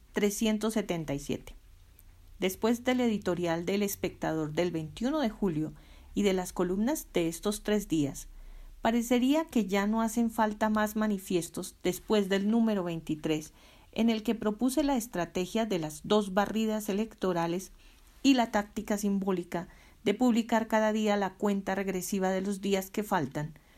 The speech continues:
para las elecciones y para el siete de agosto de dos mil veintidós.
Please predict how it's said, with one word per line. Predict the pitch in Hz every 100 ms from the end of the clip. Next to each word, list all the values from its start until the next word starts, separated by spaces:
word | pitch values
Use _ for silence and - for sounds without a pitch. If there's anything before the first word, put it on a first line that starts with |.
| - -
para | 208 202
las | 220 220
elecciones | 233 233 233 190 190 -
y | 220
para | 214 175
el | 165
siete | - 170 190
de | 185
agosto | 165 170 - 190 -
de | 185
dos | 175 151
mil | 180 190 175
veintidós. | 175 160 165 147 - -